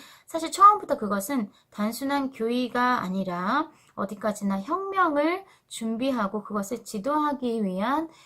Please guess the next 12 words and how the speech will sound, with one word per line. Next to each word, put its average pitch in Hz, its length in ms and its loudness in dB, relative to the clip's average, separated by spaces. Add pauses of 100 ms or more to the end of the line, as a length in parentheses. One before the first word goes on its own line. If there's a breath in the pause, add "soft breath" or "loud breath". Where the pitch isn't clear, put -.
(140 loud breath)
행동 339 500 0
지침이라는 240 1160 -4
것이지요. 196 560 -10 (680 loud breath)
어, 208 140 0
이것은 330 440 2
마르크스의 269 560 2
강점인 247 580 0
동시에 208 760 -2 (220 loud breath)
치명적인 277 880 -2
약점이기도 226 1160 -4 (180)
하였습니다. 277 580 -6 (600 soft breath)
왜냐하면, 269 880 2